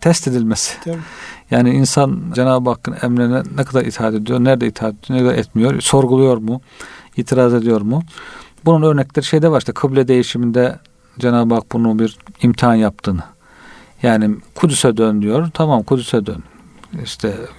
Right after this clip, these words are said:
Speaker 1: Kabe'ye dön, Kabe'ye dön.
Speaker 2: Halbuki Cenab-ı Hak her yerde.
Speaker 1: He.
Speaker 2: "Velillahil meşriku vel mağrib." Bütün doğuda batıda Allah'ın nereye dönerseniz, "Fesseme veçhullah", Allah'ın efendim yüzü
Speaker 1: Zatı
Speaker 2: orada,
Speaker 1: orada.
Speaker 2: zatı orada. Çünkü Allah zamandan,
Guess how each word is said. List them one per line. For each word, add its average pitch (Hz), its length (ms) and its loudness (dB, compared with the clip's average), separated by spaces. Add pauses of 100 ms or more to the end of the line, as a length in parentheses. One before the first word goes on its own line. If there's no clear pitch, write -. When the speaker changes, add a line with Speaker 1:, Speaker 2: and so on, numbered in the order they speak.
(120)
Speaker 1:
Kabe'ye 127 420 2
dön, 156 180 0
Kabe'ye 127 440 0
dön. 90 80 -8
Speaker 2:
Halbuki 139 340 -8 (200)
Cenab-ı 160 340 0
Hak 147 140 -8
her 220 140 4
yerde. 135 360 0 (120)
Speaker 1:
He. 131 180 4 (560)
Speaker 2:
"Velillahil 165 420 2
meşriku 165 440 0
vel 175 180 2
mağrib." 160 340 -2 (680)
Bütün 175 280 -2
doğuda 151 360 2
batıda 156 340 -4
Allah'ın 165 540 0
nereye 165 360 4
dönerseniz, 160 640 -2
"Fesseme 160 440 0
veçhullah", 151 420 0
Allah'ın 151 400 0
efendim 156 420 -2 (580)
yüzü 208 440 2
Speaker 1:
Zatı - 360 0
Speaker 2:
orada, 156 160 0
Speaker 1:
orada. 143 180 -6
Speaker 2:
zatı 175 420 -2
orada. 151 400 -4
Çünkü 214 380 -2
Allah 190 280 2
zamandan, 196 580 0